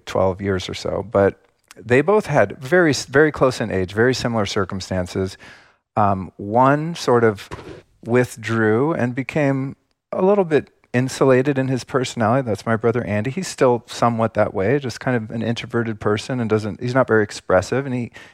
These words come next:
had his own way of coping with his childhood. You can't get that guy to drink half a beer. He just doesn't like it. Whatever bothers him is not medicated by drugs and alcohol. My other brother,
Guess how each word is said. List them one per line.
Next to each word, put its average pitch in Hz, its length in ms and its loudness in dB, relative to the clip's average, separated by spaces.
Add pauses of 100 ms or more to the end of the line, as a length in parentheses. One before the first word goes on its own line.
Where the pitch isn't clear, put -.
had 139 140 4
his 135 140 0
own 131 260 0
way 120 140 4
of 104 120 2
coping 110 420 0
with 92 120 -6
his 101 140 -8
childhood. 104 460 0 (560)
You 190 160 -2
can't 180 260 0
get 147 140 2
that 135 160 4
guy 120 180 6
to 117 120 2
drink 117 320 -4
half 113 300 0
a 113 60 -4
beer. 123 440 -4 (300)
He - 140 -12
just 156 200 -4
doesn't 180 320 4
like 180 260 4
it. - 280 -8
Whatever 151 580 2 (100)
bothers 120 460 4
him 104 380 -2
is 107 300 -2
not 117 340 2
medicated 107 720 0
by 92 160 2
drugs 98 300 -2
and 101 100 -2
alcohol. 101 480 -2 (100)
My 98 180 -2
other 98 240 2
brother, 110 440 2